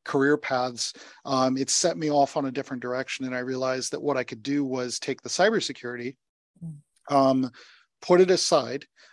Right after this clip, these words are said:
Speaker 1: um, and begin investigating this robotics thing, which was absolutely both entertaining and filling every, you know, intellectual, um, curiosity that I had at the time. Um, luckily then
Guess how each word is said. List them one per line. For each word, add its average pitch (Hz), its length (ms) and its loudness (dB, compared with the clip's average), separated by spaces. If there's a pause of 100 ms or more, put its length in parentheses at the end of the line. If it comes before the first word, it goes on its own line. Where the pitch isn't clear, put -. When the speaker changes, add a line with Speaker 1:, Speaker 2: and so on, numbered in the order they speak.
(100)
Speaker 1:
um, 135 640 4
and 139 360 0
begin 139 220 0
investigating 147 600 0
this 131 180 -6
robotics 135 580 -2
thing, 127 300 -8
which 123 200 -8
was 123 160 -6
absolutely 143 680 -2
both 123 260 -6
entertaining 151 680 -4
and 127 100 -2
filling 147 400 -2
every, 135 360 -2
you 139 100 -2
know, 123 120 -4
intellectual, 131 800 -4 (380)
um, 123 240 0
curiosity 131 720 0
that 123 140 -6
I 123 60 -4
had 123 240 -4
at 120 80 -10
the - 80 -14
time. 120 460 -6 (320)
Um, 139 320 4
luckily 170 420 6
then 143 500 0